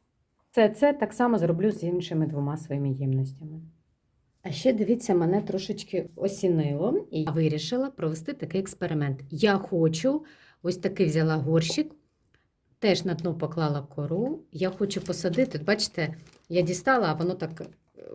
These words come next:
пообламувалося. Одні тільки верхушки. Ось так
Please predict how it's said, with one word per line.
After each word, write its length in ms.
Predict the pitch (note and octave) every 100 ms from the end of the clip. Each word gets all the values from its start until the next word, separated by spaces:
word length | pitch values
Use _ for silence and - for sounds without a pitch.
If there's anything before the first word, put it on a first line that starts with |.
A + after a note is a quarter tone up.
| E3
пообламувалося. 1040 | - F3+ E3+ E3 D#3+ D3+ D3 D3 - - - -
Одні 280 | F3 A3 B3
тільки 340 | G#3 G3 F#3+
верхушки. 720 | E3 F3+ - D#3+ - - C#3+ - - _ _ _
Ось 160 | - E3
так 540 | - D#3+ G#3+ - -